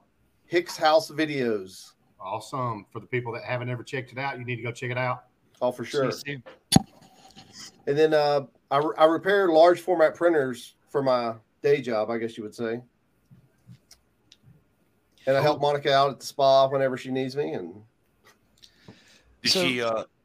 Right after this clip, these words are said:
Speaker 4: does she work there or own it?
Speaker 1: She, we both, we own it, or Monica owns it, whatever you wanna call it. You know.
Speaker 4: Spa, is that like, uh, like, just like a massage place slash, like, or is it, like, hair? What is it?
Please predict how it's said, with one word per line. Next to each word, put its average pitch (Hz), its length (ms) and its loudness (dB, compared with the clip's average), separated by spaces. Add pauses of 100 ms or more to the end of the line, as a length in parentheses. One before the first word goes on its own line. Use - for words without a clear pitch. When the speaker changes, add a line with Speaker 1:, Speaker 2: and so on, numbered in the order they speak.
(340)
Speaker 4:
does 110 120 -18
she 120 160 -8
work 120 300 -2
there 147 180 0
or 123 40 -2
own 117 220 -4
it? 92 120 -8 (540)
Speaker 1:
She, 156 220 0
we 151 220 0
both, 151 280 4
we 151 160 -2
own 139 200 4
it, 151 140 -2
or 139 100 0
Monica 147 320 6
owns 127 260 0
it, 135 80 -2
whatever 123 280 0
you 120 80 0
wanna 113 100 -4
call 113 240 -2
it. - 60 -12 (280)
You 123 120 -4
know. 113 60 0
Speaker 4:
Spa, 120 460 2
is 113 160 -6
that 117 180 -2
like, 120 260 -4
uh, 104 460 -2
like, 104 220 -8
just - 220 -14
like 110 160 -8
a 101 220 -6
massage 107 580 -6
place 110 400 -4
slash, 95 600 -4
like, 92 280 -6 (220)
or 104 140 -2
is 90 100 -6
it, 85 60 -18
like, 95 240 -6
hair? 104 500 -2
What 101 160 -4
is 92 120 -10
it? 85 160 -12